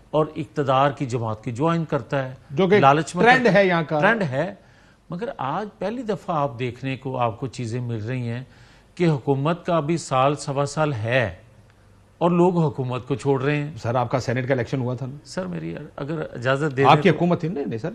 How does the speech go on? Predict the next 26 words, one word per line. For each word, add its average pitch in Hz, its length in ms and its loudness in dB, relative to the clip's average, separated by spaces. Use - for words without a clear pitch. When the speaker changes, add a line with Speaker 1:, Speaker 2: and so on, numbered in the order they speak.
Speaker 2:
इजाज़त, 123 240 -2
मैं 151 140 0
तो 165 60 0
आपको, 151 300 0
आप 123 200 0
कह 151 100 4
रहे 170 100 2
हैं 175 100 0
पहली 170 160 2
दफ़ा 170 180 0
हुआ, 147 180 0
मैं 185 100 2
आपको 170 160 0
वा-, 131 160 -2
वाक़यात 123 400 -4
याद 196 180 0
करा 170 140 -2
रहा 147 100 -6
हूँ। 151 80 -20
यही 170 260 4
साउथ - 640 -2
पंजाब 165 340 4
ब्लॉक 147 340 0
जो 170 80 0
बना 139 180 0
था, 135 280 -2